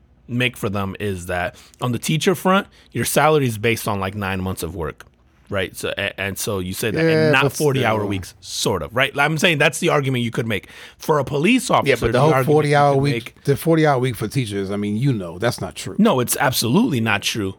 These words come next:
Speaker 1: But contractually, it is.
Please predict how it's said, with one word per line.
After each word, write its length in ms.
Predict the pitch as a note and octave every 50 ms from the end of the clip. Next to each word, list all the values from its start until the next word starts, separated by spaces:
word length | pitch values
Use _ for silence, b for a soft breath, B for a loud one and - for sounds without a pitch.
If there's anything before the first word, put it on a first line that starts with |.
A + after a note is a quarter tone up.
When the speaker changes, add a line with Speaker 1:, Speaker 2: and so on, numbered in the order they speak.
| _
Speaker 1:
But 400 | - A2+ A2 C3+ B2+ - - -
contractually, 1160 | - - B2 G2+ - - - - D3 C#3+ F3+ - - - - F#3+ B2+ G#2+ F#2+ F2+ E2 D#2 - - - _ _ G#2+
it 140 | G#2 F2
is. 280 | D#2+ D#2 E2 G#2 B2